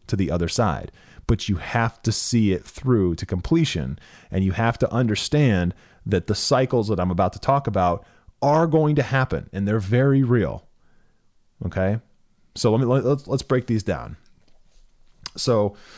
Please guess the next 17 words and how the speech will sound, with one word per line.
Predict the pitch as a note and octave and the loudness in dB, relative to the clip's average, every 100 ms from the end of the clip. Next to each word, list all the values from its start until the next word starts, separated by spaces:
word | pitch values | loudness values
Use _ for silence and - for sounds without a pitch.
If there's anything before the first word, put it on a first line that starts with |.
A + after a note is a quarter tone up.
| - - - - - | -20 -20 -20 -20 -8
this | C3 D3 | 0 0
whole | - F3 | 2 0
process | - D3 B2+ - A#2+ - | 2 2 2 2 0 2
here | A2+ | 2
is | G2+ - | 2 0
called | B2+ A2 | 0 2
the | G#2+ | 2
emotional | G#2 G2+ G2 G#2 F#2 | 4 2 2 0 0
cycle | - E2+ E2+ E2 | 0 -2 -2 -4
of | C#2+ | -4
change, | - D2 G#2 - - - - | -4 -4 -6 -12 -14 -20 -16
okay? | F2+ D#2 D#2+ E2 - _ _ - - | -8 -4 -4 -6 -14 _ _ -20 -10
And | - F2+ E2 D#2+ D#2+ - | -2 0 0 0 -4 -8
again, | - G2+ G2+ D2+ | -6 0 0 2
I | F2+ | 0
guarantee | B2 C#3+ C3 A#2+ - G#2 | 2 2 2 0 2 2
you | F2 D#2 | 2 -2